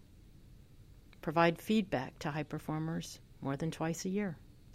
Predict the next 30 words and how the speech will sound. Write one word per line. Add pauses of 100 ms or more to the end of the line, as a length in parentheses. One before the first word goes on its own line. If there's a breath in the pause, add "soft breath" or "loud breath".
Offer
ways
to
develop
high
performers,
giving
them
opportunities
to
identify (400 soft breath)
their
own
needs. (960)
And
recognize
high
performers
by
letting
them
know (280 soft breath)
what
they
do (560)
contributes (220)
to
the
overall
results.